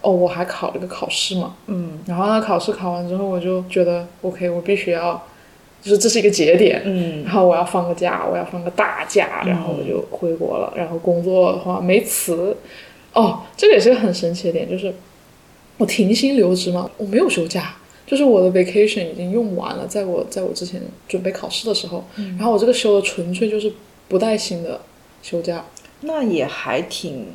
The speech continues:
Speaker 2: 不是所有人都可以有这种
Speaker 1: 对，没错，就是我就在想，
Speaker 2: 特权。
Speaker 1: 回国的时候大概是，我那时候还要隔离呢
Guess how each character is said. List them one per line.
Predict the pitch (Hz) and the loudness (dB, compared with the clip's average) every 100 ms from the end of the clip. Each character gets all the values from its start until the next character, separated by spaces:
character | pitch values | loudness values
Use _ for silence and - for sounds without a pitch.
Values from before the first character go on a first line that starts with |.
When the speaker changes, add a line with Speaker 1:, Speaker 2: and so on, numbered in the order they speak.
| - _ _ _ _ - | -20 _ _ _ _ -10
Speaker 2:
不 | 170 | -4
是 | 220 | -2
所 | 208 151 | 2 2
有 | |
人 | 123 - | 2 -2
都 | 151 | -6
可 | - 143 | -4 -4
以 | |
有 | 117 | -2
这 | - | 4
种 | 285 | 6
Speaker 1:
对， | 233 | 8
没 | 190 185 | 8 6
错， | 180 269 | 6 4
就 | 285 | 6
是 | 311 | 6
我 | 233 | 8
就 | 190 | 6
在 | 254 285 | 6 6
想， | 269 220 175 | 6 4 2
Speaker 2:
特 | - | -2
权。 | - | 0
Speaker 1:
回 | 190 | 2
国 | 185 185 | 4 6
的 | 185 | 4
时 | 185 | 4
候 | 190 233 214 | 2 2 2
大 | 185 269 | 0 -2
概 | 269 | -2
是， | 262 254 - - - | -2 -2 -4 -14 -6
我 | - | 0
那 | 208 | 4
时 | 370 | 4
候 | 339 | 4
还 | |
要 | 233 | 2
隔 | - 170 | 4 4
离 | 165 | 4
呢 | 165 | -2